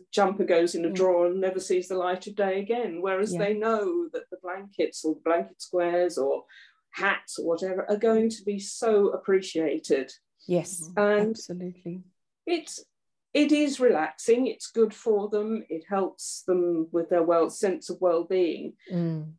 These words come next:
Speaker 1: Um, Tammy was talking about that. I don't know if she's aware that there's been a scientific study, um, in Princetown University, no less,
Speaker 2: Mm-hmm.
Speaker 1: um, where they discovered that the repetitive action of knitting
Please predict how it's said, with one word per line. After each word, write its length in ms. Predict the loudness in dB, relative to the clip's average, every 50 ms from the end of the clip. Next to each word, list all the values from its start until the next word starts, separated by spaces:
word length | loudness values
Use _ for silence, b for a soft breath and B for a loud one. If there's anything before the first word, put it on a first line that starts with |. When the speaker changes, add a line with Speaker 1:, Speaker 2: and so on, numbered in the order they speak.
| _ _
Speaker 1:
Um, 360 | 0 2 2 2 0 -2 -4 -4
Tammy 360 | -2 -2 0 0 0 0 0
was 180 | -2 -6 -8 -8
talking 340 | -8 -8 -8 -6 -6 -6 -4
about 280 | -4 -2 -4 -4 -2 0
that. 240 | 0 0 0 -4 -10 -18 -20 -14 -6 -2
I 100 | -2 0
don't 220 | 2 2 0 2 0
know 80 | 0
if 100 | 0 0
she's 260 | -2 -6 -8 -6 -4 -4
aware 480 | -4 -2 -2 0 0 0 0 0 -2
that 180 | -2 -6 -4 -2
there's 200 | -2 -2 -2 -2
been 200 | -2 -2 -2 -2
a 40 | -4
scientific 760 | -6 -4 -4 -2 -2 -2 -2 -4 -8 -6 -6 -6 -6 -6
study, 600 | -8 0 2 2 4 4 4 4 2 2 -2 -6 _ _ _ _ _ _ _ _ _ _ _
um, 600 | 0 2 2 2 2 0 -2 -2 -2 -4 -6 -6 -4
in 220 | -4 -2 -2 -4
Princetown 580 | -2 -2 -2 -2 -2 -4 -4 0 0 2 2 2
University, 720 | 2 2 2 2 2 0 0 0 -2 -4 -2 0 0 0
no 180 | 0 -2 -2 -2
less, 420 | -2 -2 -4 -4 -6 -8 -14 -16 B B B B B B B B
Speaker 2:
Mm-hmm. 100 | -2 2
Speaker 1:
um, 540 | 4 4 6 6 4 4 2 2 0 -2 -2 0
where 200 | 0 2 2 2
they 160 | 2 0 0
discovered 560 | -2 -4 -8 -8 -4 -2 0 0 0 -2 -4 -4
that 140 | -8 -10 -6
the 60 | -4
repetitive 680 | -4 -4 -4 -4 -6 -6 -6 -8 -12 -4 -2 -2 0
action 440 | 0 -2 -4 -4 -8 -10 -6 -4 -4
of 120 | -4 -2 0
knitting 560 | -2 -2 -2 -2 -4 -4 -4 -4 -6 -8